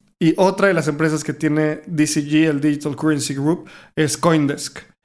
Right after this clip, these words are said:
este sitio de noticias y el Bloomberg de cripto. D C G es el dueño. ¿Qué hace Genesis? Genesis es una empresa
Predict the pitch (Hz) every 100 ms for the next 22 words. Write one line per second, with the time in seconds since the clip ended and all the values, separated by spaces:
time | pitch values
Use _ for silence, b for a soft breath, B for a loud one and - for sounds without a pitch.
0 | _ - 123 - 165 160 156 151 170 165
1 | 165 151 143 202 185 185 180 175 156 147
2 | 147 147 147 143 165 170 160 156 147 147
3 | 170 175 202 214 - B B B _ -
4 | 156 156 156 151 127 143 147 147 156 -
5 | _ B B B B _ 202 220 220 185
6 | 214 196 - 147 - - _ _ _ _
7 | _ _ _ _ _ _ - 208 220 220
8 | 202 180 185 180 170 160 170 170 233